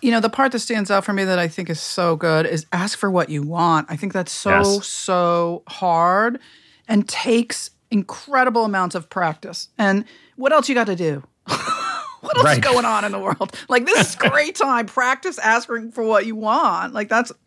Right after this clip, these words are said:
Speaker 1: incredibly good advice.
Speaker 2: Yeah. I mean, there's so many things we can't ask for at this moment in history. So we might as well ask for the things we have some shot at getting.
Speaker 1: Right. This, this, you have control over this. <laughs> Like,
Speaker 2: Yeah.
Speaker 1: everything's going to shit around you. You might as well get that.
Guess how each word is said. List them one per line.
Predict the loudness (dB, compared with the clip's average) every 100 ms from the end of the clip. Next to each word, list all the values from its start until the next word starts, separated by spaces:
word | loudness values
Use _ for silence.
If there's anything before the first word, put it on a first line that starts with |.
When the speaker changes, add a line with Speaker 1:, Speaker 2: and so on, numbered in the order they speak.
| _
Speaker 1:
incredibly | -6 -6 -12 -14 -2 2 4 2 0
good | 0
advice. | -2 -2 -4 -6 -4
Speaker 2:
Yeah. | 0 0 0 -4
I | -2
mean, | 0
there's | 0
so | -2 -2
many | 0 0
things | 0
we | -2
can't | -6 -4 -2 0 -2
ask | -2 -2 -4
for | -4 -2
at | -2 -2
this | -4 -2
moment | -2 -2 -4 -2 -2 -2 -2
in | -2 -2
history. | -2 -6 -4 -4 -2 -2 -4 -8
So | -4 -2
we | 0
might | 0
as | 0
well | 0
ask | -2 -2
for | -4
the | -2
things | -4 -2
we | -4 -6 -10 -6
have | -2 -2
some | 0 2
shot | 2 0 -2 -2
at | -6
getting. | -6 -6 -4 0
Speaker 1:
Right. | 2 2 2 -4
This, | 0 0 2
this, | -4
you | -6 -2 0
have | 0
control | -2 -2 0 2 2
over | 0
this. | -4 -4 -4 -8 -10 0
<laughs> | 0
Like, | 0
Speaker 2:
Yeah. | 2 2 2 4
Speaker 1:
everything's | 2 4 0 -2
going | -2
to | -2
shit | -2 -2
around | 0 2 0
you. | 0
You |
might | -2
as | -2
well | -2
get | -2 0
that. | 2 2